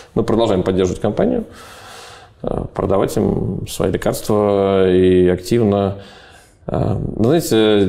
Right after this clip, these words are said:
то, чем занимался Би-, вот я могу так сказать, что, наверное, это вот редкий случай, когда мы, у нас ничего не приросло,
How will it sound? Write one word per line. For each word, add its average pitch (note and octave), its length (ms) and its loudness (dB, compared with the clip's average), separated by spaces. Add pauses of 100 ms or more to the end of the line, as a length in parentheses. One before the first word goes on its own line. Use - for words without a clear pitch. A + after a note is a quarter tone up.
(180)
то, E3+ 100 4
чем D#3+ 180 2
занимался D3 320 2
Би-, C#3+ 120 4
вот C#3+ 240 0
я D#3+ 80 4
могу D#3 160 2
так C3 100 2
сказать, G#2+ 180 0
что, B2 220 0
наверное, C3+ 580 2
это B2+ 160 2
вот A#2+ 140 0
редкий B2+ 280 0
случай, D#3+ 300 0
когда A2+ 580 2
мы, G#2+ 1160 2 (640)
у A2+ 60 0
нас G#2+ 220 0
ничего A#2 440 2
не F2+ 140 0
приросло, F#2+ 840 -2